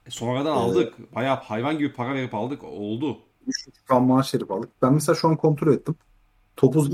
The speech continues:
Speaker 2: ilk senesinde yirmi maç ilk on birde çıkmış mesela. Hani ikinci senesi, yani Aykut Kocaman
Speaker 1: Ama
Speaker 2: da bir aslında o şeyi vermeye başladı.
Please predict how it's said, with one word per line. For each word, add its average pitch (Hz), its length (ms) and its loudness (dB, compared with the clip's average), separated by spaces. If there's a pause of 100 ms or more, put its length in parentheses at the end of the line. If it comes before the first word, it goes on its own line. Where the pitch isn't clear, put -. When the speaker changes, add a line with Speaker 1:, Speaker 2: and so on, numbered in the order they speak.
Speaker 2:
ilk 147 80 2
senesinde 123 640 0
yirmi 143 300 4
maç 127 240 4
ilk 98 180 -4
on 87 120 -2
birde 82 160 -6
çıkmış - 340 -14
mesela. - 260 -12 (960)
Hani - 160 0 (1000)
ikinci 151 360 4
senesi, 139 340 4
yani - 80 -2
Aykut 117 320 -2
Kocaman 151 280 6
Speaker 1:
Ama 156 140 6
Speaker 2:
da 127 40 4
bir - 140 -2 (160)
aslında - 320 -8
o 87 140 -2
şeyi 82 280 -2
vermeye 82 320 -2
başladı. 73 360 -4